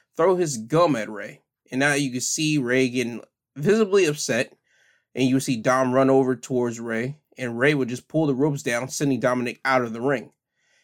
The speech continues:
And now we're getting closer to Rey at least doing something.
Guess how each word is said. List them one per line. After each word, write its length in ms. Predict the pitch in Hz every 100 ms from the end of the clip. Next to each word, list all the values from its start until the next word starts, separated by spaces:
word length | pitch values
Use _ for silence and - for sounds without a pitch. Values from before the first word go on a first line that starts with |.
| _
And 140 | - 143
now 180 | 165
we're 140 | 175 160
getting 220 | 160 147
closer 560 | - 240 269 285 - 233
to 240 | - 226
Rey 560 | 202 202 202 196 170 _ _ _
at 120 | 175 175
least 240 | 175 139
doing 180 | 170 160
something. 380 | 151 117 110